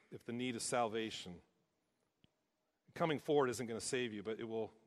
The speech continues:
allow someone to go aside with you, open the Word of God, pray with you, and answer questions you might have so that you might know for certain that you have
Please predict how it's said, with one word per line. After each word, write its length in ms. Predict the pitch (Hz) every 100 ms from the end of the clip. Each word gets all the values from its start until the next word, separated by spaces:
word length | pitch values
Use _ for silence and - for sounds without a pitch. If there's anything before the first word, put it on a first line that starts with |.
| -
allow 200 | 117 117
someone 240 | 110 127 107
to 60 |
go 140 | 110 104
aside 380 | - 107 104 98
with 160 | -
you, 80 | 104
open 200 | 117 120
the 80 | 117
Word 140 | 113
of 80 | 110
God, 320 | 95 87 87 - _ _ _ _ _ _
pray 300 | - 156 139
with 240 | 113 -
you, 140 | 104 95
and 180 | 113
answer 180 | 117 -
questions 400 | - 120 101 110
you 80 | 104
might 160 | 107 101
have 220 | 101 98 _ _ _
so 100 | 135
that 100 | 113
you 60 | 131
might 220 | 120 117
know 140 | 117
for 140 | 113 113
certain 380 | - 101 92 82 _ _ _ _ _ _ _ _ _
that 120 | - -
you 80 |
have 380 | 117 123 113 98